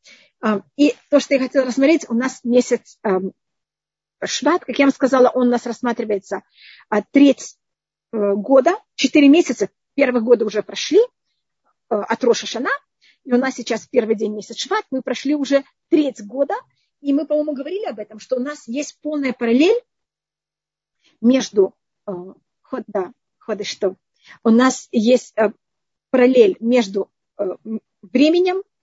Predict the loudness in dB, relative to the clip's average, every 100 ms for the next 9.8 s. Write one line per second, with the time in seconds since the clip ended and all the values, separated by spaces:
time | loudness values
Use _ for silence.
0 | _ 0 4 4 4 2 2 -4 _ 0
1 | 0 -4 _ _ _ _ _ _ _ _
2 | _ _ _ _ _ -14 0 4 4 2
3 | 0 0 0 -2 -4 -2 0 0 0 -4
4 | -14 -2 2 2 0 -14 _ _ _ -10
5 | -4 0 4 4 2 -2 0 0 -2 -10
6 | -6 0 0 0 -14 _ _ _ 0 0
7 | 0 -2 -2 -2 -2 -4 -8 -8 -8 -10
8 | _ _ -6 -4 -4 -6 -6 -6 -6 -8
9 | -8 -6 -6 -4 -4 -4 -8